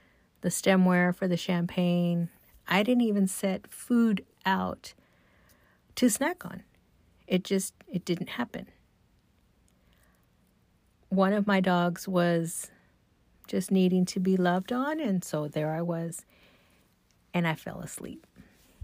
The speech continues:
I fell asleep, I guess, I was tired since eight thirty, but I, by nine o'clock, I was on the sofa, still with my dogs, and I <laughs> fell asleep. I was in and out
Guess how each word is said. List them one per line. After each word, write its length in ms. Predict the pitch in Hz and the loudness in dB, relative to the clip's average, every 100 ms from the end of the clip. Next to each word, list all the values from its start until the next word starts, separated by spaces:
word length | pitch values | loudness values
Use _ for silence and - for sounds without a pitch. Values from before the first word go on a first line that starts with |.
| - - _ - | -20 -20 _ 2
I 140 | 185 | 4
fell 260 | 180 196 190 | 4 4 4
asleep, 640 | 247 - 202 190 185 - - - - - - | 4 0 2 4 4 0 -8 -12 -12 -14 -6
I 100 | 175 | -4
guess, 440 | 185 160 - - - _ _ | -2 -4 -4 -12 -16 _ _
I 80 | 262 | 4
was 160 | 339 302 | 4 4
tired 460 | - 156 175 147 | 0 2 2 0
since 220 | - 170 - | -2 -2 2
eight 200 | 190 - | 0 2
thirty, 340 | - 180 160 165 | 2 2 2 0
but 260 | 170 202 202 - - - - - - _ | 0 0 -2 -14 -20 -20 -20 -20 -20 _
I, 120 | - 175 _ _ | -4 -4 _ _
by 140 | 190 180 | -2 0
nine 220 | 170 175 | 2 0
o'clock, 500 | 196 - 180 190 - - | 0 0 0 0 -6 -2
I 140 | 175 | 2
was 140 | 175 | 4
on 120 | 175 180 | 4 4
the 80 | |
sofa, 440 | 196 180 160 180 170 | 4 0 0 -4 -6
still 260 | - 165 | -4 -2
with 120 | 175 262 | 0 0
my 100 | 269 | 0
dogs, 440 | 240 226 214 - - | 0 0 -6 -12 -4
and 440 | 190 180 175 175 - _ _ | 0 2 2 0 -4 _ _
I 60 | - | -16
<laughs> 80 | - | -10
fell 340 | - - 185 | -2 4 4
asleep. 520 | 170 - - - - _ _ - - _ - | 4 0 -8 -10 -12 _ _ -20 -20 _ 2
I 80 | 196 | 6
was 160 | 202 | 8
in 100 | 196 | 6
and 140 | 226 240 | 6 6
out 360 | 196 185 190 | 6 6 4